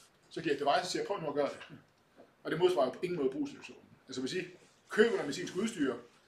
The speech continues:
så kan det godt være, det vil være meget få, men det kan godt være, at der er nogen, der sætter sig ned og læser brugsvejledningen, læser de advarsler, jeg har givet, men så går der jo altså, hvad ved jeg, fjorten dage, tre uger,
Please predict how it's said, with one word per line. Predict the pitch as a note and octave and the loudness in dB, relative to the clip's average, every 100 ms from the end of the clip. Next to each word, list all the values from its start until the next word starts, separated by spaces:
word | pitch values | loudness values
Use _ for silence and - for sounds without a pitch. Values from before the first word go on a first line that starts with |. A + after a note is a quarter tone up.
| _ _ | _ _
så | - D3 | -8 -8
kan | A#2 | -8
det | - | 2
godt | E3 G3 F3+ | 6 6 4
være, | E3+ F3+ | 2 2
det | - - - A2 | 2 -6 -16 -16
vil | |
være | G#2+ G#2+ | -14 -4
meget | C#3 E3 | -2 0
få, | G3+ F#3+ | 4 4
men | C#3 | 4
det | D#3+ | -6
kan | - | 4
godt | G3+ - | 6 6
være, | C#3+ | 4
at | |
der | D#3 | 2
er | D#3 | 2
nogen, | E3+ | 0
der | F#3 | 0
sætter | F3+ F3 | -2 -4
sig | D#3 | -6
ned | D#3+ | -4
og | B2+ | -2
læser | D#3+ F#3+ D3+ C3 - - - _ _ - | 0 0 -2 -6 -12 -20 -20 _ _ -4
brugsvejledningen, | - - E3+ D#3+ D3 C3 B2+ | -4 4 4 6 2 -4 -4
læser | D3+ G#3 G3 | 4 6 4
de | E3+ D#3 | 2 2
advarsler, | E3+ F3+ D3 C#3 | 2 2 -2 0
jeg | B2+ | 0
har | B2+ | 0
givet, | D#3+ G3+ A3+ - _ _ _ _ _ _ - | -2 -2 -2 -6 _ _ _ _ _ _ -16
men | C3 | -12
så | B2+ | 2
går | D#3 F#3 | 6 6
der | C#3 | 4
jo | A#2 A#2+ | -2 -6
altså, | B2 B2+ - - | -8 -10 -12 -14
hvad | B2+ B2+ | -6 -4
ved | |
jeg, | C3 C3+ | -2 -4
fjorten | C3+ C3 D#3+ | -2 -2 -2
dage, | C3 C3+ C#3+ C#3+ - - | -4 -4 -4 -6 -14 -10
tre | C#3 C#3 | -6 -2
uger, | C3+ C#3+ | -2 -2